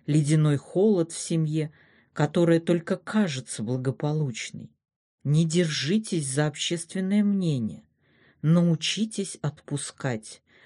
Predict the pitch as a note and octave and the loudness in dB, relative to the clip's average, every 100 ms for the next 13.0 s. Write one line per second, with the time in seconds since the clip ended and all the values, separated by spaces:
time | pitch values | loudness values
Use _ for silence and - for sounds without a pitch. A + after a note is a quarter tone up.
0 | _ - C#3+ D#3 E3+ - F#3 G3 F3 - | _ -2 2 4 2 0 -2 -4 -6 -2
1 | D#3+ D#3 D3+ C3+ C#3 E3+ G#3+ - - A#2+ | -2 2 2 0 -2 -2 -2 -6 -10 -8
2 | A#2 A2 _ _ _ _ _ - C3 A3 | -8 -10 _ _ _ _ _ 0 4 4
3 | A3 - A3 - F#3 F#3 D#3 C3 - _ | 4 0 0 -2 -2 -2 -2 -4 -4 _
4 | _ D3 E3 A3 A3 E3 C#3+ D3+ D3+ D3+ | _ 0 4 4 4 -2 2 2 2 0
5 | F3 A3 D#3+ D3 C#3 C3 F3 F#3 C#3+ - | 4 4 4 2 0 0 0 0 -2 -2
6 | D3 C#3 C3+ E3+ A3 C3 A#2 _ _ _ | -2 0 0 0 -2 -4 -12 _ _ _
7 | _ - D3+ F3+ F#3 E3+ E3 D#3+ C#3+ F#3 | _ 0 0 2 0 4 4 4 2 2
8 | A3+ F#3+ C#3+ - D#3 - E3 D3 F#3+ F#3 | 4 2 0 -4 -6 -2 -4 0 0 0
9 | G3 F#3 C#3 - - - _ _ _ _ | -4 -2 -2 -4 -16 -20 _ _ _ _
10 | _ B2 D#3+ D#3 F3+ - F#3 A3 F#3 D#3 | _ 0 0 2 -4 -2 2 2 2 2
11 | D#3 D3 D3+ D#3+ A3 - C#3 D3+ D#3 D#3+ | 2 0 0 2 2 0 0 0 2 2
12 | G3 G#3+ D#3+ C3+ C#3+ D3+ D3+ E3 G#3 | 6 4 4 0 0 0 0 0 0